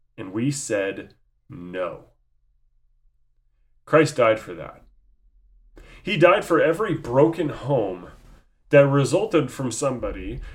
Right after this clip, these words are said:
not listening to their parents about how to help their marriage out. He died for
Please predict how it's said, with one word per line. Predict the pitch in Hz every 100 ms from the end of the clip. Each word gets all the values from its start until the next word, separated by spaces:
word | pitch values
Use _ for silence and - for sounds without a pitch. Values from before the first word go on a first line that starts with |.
| - 120
not | 135 175 226 156
listening | 180 - 160 120 113 127 - -
to | 143
their | 156
parents | 147 165 196 143 110
about | 117 117
how | 113 123 120
to | 120 113 110
help | 120 127
their | 127 120
marriage | 117 123 120 110
out. | 95 87 - _ _ _ _ _ _ _ _ _ _ _ _ _ _ _ _
He | 175
died | 156 160 180 170
for | 156 127